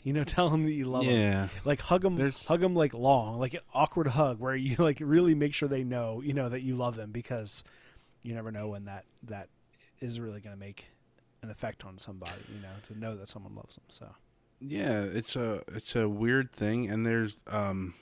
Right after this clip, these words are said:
Speaker 2: I won't go into it, but there's been some family health issues, and just as you're going through that stuff, we've all been there.
Speaker 1: Yep.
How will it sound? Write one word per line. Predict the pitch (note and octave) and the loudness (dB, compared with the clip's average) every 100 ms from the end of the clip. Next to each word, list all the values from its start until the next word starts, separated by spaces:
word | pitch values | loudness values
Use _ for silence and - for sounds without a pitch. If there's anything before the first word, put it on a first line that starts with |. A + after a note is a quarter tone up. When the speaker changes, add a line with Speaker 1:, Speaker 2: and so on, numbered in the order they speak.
| _ _ _ _ _ _ _ _ _ - _ _ _ _ _ _ - | _ _ _ _ _ _ _ _ _ -20 _ _ _ _ _ _ -4
Speaker 2:
I | B2+ | 0
won't | C3 B2 | 2 4
go | A#2+ A2 | 6 6
into | B2 A#2+ A#2 A2 | 4 2 4 4
it, | - | 2
but | G#2 | 0
there's | G#2+ G2+ | 0 0
been | G#2+ G2+ | -4 -4
some | F#2+ F#2+ | -4 -6
family | - A2+ A2+ G2+ | -2 0 0 0
health | G2 A#2+ A#2 - | -2 -2 -4 -6
issues, | G2 - G#2 G2 - | -4 -2 -2 -4 -4
and | G#2+ | -2
just | A2+ A#2 - - _ - - - | 0 0 0 -4 _ -20 -12 0
as | A2+ C3 C3 | 2 2 0
you're | A#2+ | -2
going | A2 G#2 | -2 -2
through | - D#3+ | 0 2
that | D#3 G#2+ | 2 2
stuff, | - G2 | 0 -2
we've | A2+ A2 | 0 0
all | A#2 | 0
been | - C#3 E3 | 2 2 2
there. | G#2 F#2 A2+ _ _ _ _ _ _ - | 2 0 -4 _ _ _ _ _ _ -16
Speaker 1:
Yep. | F#2+ | -16